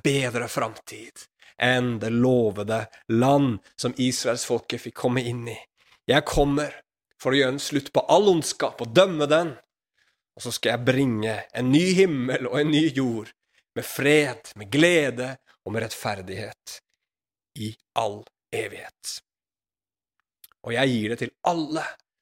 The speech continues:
som vil tro på meg», sier Jesus. «Alle som vil tro at jeg døde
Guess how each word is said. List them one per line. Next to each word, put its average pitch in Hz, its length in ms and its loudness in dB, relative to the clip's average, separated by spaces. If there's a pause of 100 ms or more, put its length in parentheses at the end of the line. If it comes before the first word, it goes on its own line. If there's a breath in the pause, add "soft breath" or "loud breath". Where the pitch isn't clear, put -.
(120)
som 127 160 -2
vil 120 140 -2
tro 120 160 -2
på 123 100 -4
meg», 110 160 -4
sier 101 220 -8
Jesus. - 440 -10 (380 soft breath)
«Alle 175 380 6
som 151 120 -4
vil 156 180 0
tro 165 300 2
at 147 120 0
jeg 127 260 0
døde 175 540 6